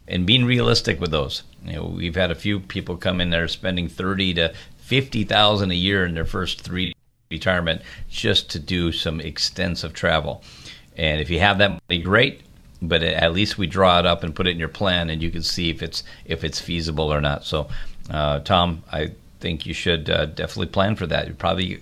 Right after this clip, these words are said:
you most likely will be spending more in retirement if you want to do what you want to do.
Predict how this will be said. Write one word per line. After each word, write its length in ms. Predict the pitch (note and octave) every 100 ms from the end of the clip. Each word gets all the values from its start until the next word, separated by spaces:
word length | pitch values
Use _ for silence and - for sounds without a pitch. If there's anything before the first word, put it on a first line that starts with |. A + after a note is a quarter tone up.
| -
you 160 | E2
most 280 | F2 E2+ -
likely 300 | F2+ F2+ G2
will 180 | F#2 A#2
be 140 | G2
spending 440 | E2+ - E2 D2+ D#2+ - - -
more 480 | E2+ E2 D#2+ D2 - - - - - - -
in 180 | E2 D#2
retirement 540 | D2+ E2+ E2 D2+ D2+ - -
if 140 | -
you 60 | E2+
want 180 | D#2+ D2
to 40 |
do 140 | D#2
what 100 | D#2
you 100 | D2+
want 180 | D2+ D2
to 40 | D2+
do. 160 | D#2+